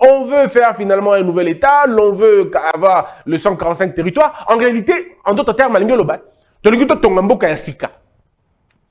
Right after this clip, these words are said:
Donc, tolingi to bandela ko tonga mboka.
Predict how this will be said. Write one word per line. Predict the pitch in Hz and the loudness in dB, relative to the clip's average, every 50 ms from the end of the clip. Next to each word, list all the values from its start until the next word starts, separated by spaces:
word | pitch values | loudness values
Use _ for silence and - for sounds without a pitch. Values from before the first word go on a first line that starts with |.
| _ _ _ _ - - - - | _ _ _ _ -20 -20 -4 2
Donc, | 220 269 269 - | 2 2 2 2
tolingi | - 233 240 269 330 | -2 0 2 2 0
to | - 302 | 0 2
bandela | 269 226 202 196 180 190 175 | 2 2 2 2 2 0 0
ko | 160 180 | 0 0
tonga | 185 - 185 175 165 143 131 | 0 0 0 0 0 -2 -2
mboka. | 160 185 185 190 - - - - | 0 2 0 0 -2 -4 -12 -14